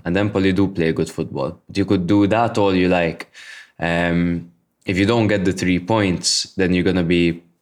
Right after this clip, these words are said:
battling relegation. So that's what I fear for Empoli. It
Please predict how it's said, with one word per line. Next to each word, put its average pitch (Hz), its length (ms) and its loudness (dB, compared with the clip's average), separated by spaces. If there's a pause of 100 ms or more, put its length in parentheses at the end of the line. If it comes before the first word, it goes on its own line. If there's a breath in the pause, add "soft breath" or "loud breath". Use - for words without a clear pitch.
(100)
battling 87 380 -2
relegation. 85 680 -2 (1080 loud breath)
So - 120 0
that's 110 200 2
what 107 140 0
I 98 100 2
fear 113 360 2
for 98 180 0
Empoli. 104 480 2
It - 340 -6